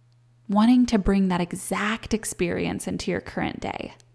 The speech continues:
And why hasn't that worked?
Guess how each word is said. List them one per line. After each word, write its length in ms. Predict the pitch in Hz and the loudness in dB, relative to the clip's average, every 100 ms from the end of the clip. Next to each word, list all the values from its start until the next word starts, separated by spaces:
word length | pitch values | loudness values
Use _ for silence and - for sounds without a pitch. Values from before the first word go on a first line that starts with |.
| _ _ _ _ _ _ _ _ _ - | _ _ _ _ _ _ _ _ _ -2
And 160 | 226 | 0
why 140 | 220 233 | 2 0
hasn't 400 | 254 285 285 254 | 2 2 2 0
that 260 | 214 - | -2 -2
worked? 520 | 185 165 - - - | -4 -4 -6 -14 -14